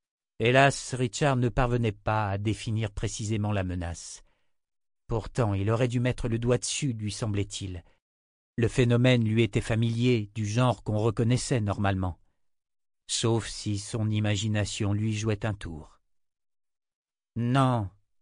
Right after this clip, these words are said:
dit-il, « je doute que ce soit la bête. Ce n'est pas ce type de bizarrerie. » « Seigneur Ral,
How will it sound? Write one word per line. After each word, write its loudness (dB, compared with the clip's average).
dit-il, « -4
je 0
doute 2
que -2
ce -6
soit -2
la 2
bête. -4
Ce -6
n'est 0
pas 4
ce -6
type -2
de -4
bizarrerie. » « -4
Seigneur 2
Ral, 0